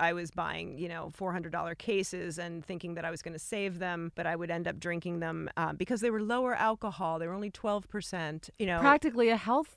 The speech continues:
Speaker 2: drink.
Speaker 1: Practically, literally like my multivitamin. So I would start the day with coffee, and then I would transition around four to wine. <laughs> You know, it's like,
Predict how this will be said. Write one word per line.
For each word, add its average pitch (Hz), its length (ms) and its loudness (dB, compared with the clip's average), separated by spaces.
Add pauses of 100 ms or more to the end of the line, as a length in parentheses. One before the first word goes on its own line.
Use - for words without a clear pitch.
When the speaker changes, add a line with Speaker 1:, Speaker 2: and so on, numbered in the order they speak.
(100)
Speaker 2:
drink. 269 220 6
Speaker 1:
Practically, 339 340 8
literally 269 540 4
like 202 220 4
my 190 100 2
multivitamin. 175 640 0
So - 120 -2
I 175 40 4
would 180 140 -2
start 214 300 4
the 226 60 -4
day 196 180 4
with 185 120 -2
coffee, 233 560 4
and 190 160 0
then 185 80 0
I 180 60 2
would 175 140 0
transition 175 480 -4
around 165 240 -2
four 175 240 -2
to 185 80 0
wine. 190 480 0
<laughs> - 60 -18 (300)
You 240 160 4
know, 214 180 10
it's 220 200 2
like, 196 180 4